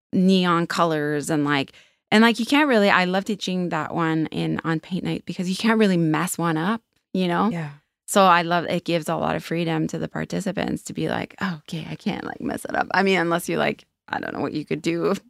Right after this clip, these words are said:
Speaker 1: <laughs> Maybe you could, like, r-, rip it apart. <laughs> But, um,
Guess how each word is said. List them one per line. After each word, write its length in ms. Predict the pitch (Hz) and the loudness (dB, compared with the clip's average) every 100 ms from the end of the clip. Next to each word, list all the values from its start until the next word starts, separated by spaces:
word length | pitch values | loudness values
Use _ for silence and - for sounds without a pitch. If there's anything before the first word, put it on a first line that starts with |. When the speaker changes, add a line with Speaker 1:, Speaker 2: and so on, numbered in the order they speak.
| - | 0
Speaker 1:
<laughs> 300 | 196 - _ | 0 -4 _
Maybe 280 | 196 208 180 | 2 4 4
you 120 | 175 | 2
could, 140 | - - | 0 2
like, 240 | 170 175 | 2 2
r-, 200 | 170 160 - - - | -4 -6 -8 -10 -6
rip 220 | 196 202 214 | -2 4 4
it 80 | |
apart. 420 | 190 240 285 - 403 | 6 6 6 4 4
<laughs> 0 | |
But, 320 | 311 - 339 - 359 - 330 - 480 - - 508 381 - | 4 4 2 2 0 2 -2 -2 -8 -8 -8 -6 -6 6
um, 500 | 220 214 208 208 | 6 8 4 0